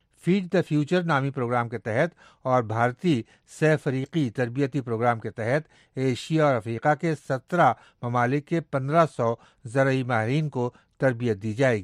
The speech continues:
گی۔ ان میں افغانستان، کمبوڈیا، لاؤ پی ڈی آر، منگولیا، میانمار،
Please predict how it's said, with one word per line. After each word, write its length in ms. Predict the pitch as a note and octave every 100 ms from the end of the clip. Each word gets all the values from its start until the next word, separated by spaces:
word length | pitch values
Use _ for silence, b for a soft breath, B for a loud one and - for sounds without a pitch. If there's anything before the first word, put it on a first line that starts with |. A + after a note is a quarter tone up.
| F2+
گی۔ 160 | F2+ F#2+ _ _
ان 140 | E3 E3
میں 180 | E3+
افغانستان، 760 | D#3+ C3+ B2+ B2+ - C#3 C3+ D#3
کمبوڈیا، 760 | C#3+ A#2+ A2+ A#2 A2 B2 C3 D3 - _ B2
لاؤ 320 | C3+ D3+ E3
پی 180 | D#3 C3
ڈی 200 | A#2 A#2
آر، 180 | B2
منگولیا، 680 | C#3 C3 A#2 A2+ A2+ A#2 C3
میانمار، 600 | C3+ B2+ A#2 A2+ A2+ A#2+